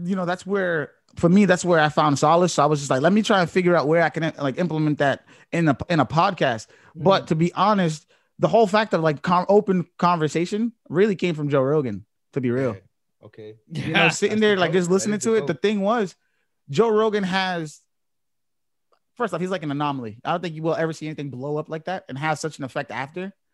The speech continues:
Speaker 2: Yeah.
Speaker 1: where it's like random people he'll put on the podcast end up making it, like, millions of followers, you know, a couple weeks
Speaker 2: On a
Speaker 1: later.
Speaker 2: day.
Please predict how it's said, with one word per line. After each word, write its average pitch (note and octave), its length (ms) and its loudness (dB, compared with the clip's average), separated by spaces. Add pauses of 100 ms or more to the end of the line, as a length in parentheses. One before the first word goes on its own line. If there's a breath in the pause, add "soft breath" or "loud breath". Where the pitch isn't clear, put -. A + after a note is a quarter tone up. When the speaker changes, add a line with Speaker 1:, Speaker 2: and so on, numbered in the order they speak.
(120)
Speaker 2:
Yeah. D3 200 -6
Speaker 1:
where E3 80 0
it's D#3 140 -6
like C#3+ 160 -6 (140)
random E3+ 340 -6
people F#3 260 -8
he'll E3+ 140 -2
put E3+ 180 -6
on E3+ 100 -4
the D#3 80 -8
podcast E3 520 -4 (560 soft breath)
end E3 160 -4
up D#3 80 -2
making D#3+ 260 -6
it, D3 100 -6
like, C3 160 0
millions D#3+ 420 -2
of C#3 100 -8
followers, C3+ 540 -6 (160)
you - 280 -10
know, C3+ 80 -2
a B2+ 40 -6
couple D3+ 260 -4
weeks D3 180 -4
Speaker 2:
On F3 60 -2
a E3 40 -2
Speaker 1:
later. C#3 180 -4
Speaker 2:
day. E3 360 -2